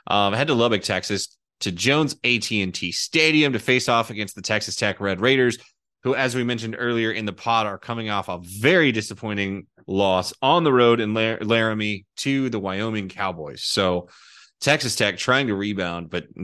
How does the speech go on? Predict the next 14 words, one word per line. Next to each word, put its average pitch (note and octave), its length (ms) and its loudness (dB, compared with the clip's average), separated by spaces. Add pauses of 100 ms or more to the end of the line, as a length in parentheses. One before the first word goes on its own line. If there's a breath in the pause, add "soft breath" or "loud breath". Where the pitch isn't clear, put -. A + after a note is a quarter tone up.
(120)
doesn't B2 360 2
get G2+ 140 2
any G2 180 2
easier F#2+ 360 2
with F#2 120 0
the F#2+ 60 -10
number G2+ 200 0
thirteen G2 380 -4
team F#2+ 180 -6
in F2+ 80 -6
the F2 60 -6
country F#2+ 280 -2
coming F#2 240 -4
in. G2 280 0